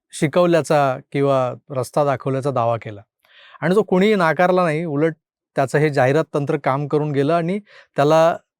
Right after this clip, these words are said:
नवनवे क्लायंट्स मिळत गेले. मग तो या सगळ्या पक्षांना आपल्या तालावर नाचवू लागला. अगदी दोन हजार बाराला आणि दोन हजार सतराला देखील याच प्रशांत किशोरला मातोश्रीवरून देखील बोलावणं आलं होतं. पीके असं ज्याला संबोधलं जातं, त्या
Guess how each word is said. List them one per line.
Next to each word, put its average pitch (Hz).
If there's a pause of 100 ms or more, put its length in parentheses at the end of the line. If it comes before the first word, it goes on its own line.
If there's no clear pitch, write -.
(160)
नवनवे 151
क्लायंट्स 147
मिळत 127
गेले. 95 (560)
मग 147 (100)
तो 185
या 180
सगळ्या 175
पक्षांना 160
आपल्या 143
तालावर 135
नाचवू 127
लागला. 113
अगदी 135
दोन 143
हजार 143
बाराला 131 (600)
आणि 127
दोन 131
हजार 139
सतराला 151
देखील 110
याच 139 (140)
प्रशांत 135
किशोरला 139
मातोश्रीवरून 147
देखील 151
बोलावणं 127
आलं 107
होतं. 92 (1040)
पीके 214
असं 180 (260)
ज्याला 156
संबोधलं 156
जातं, 131
त्या 170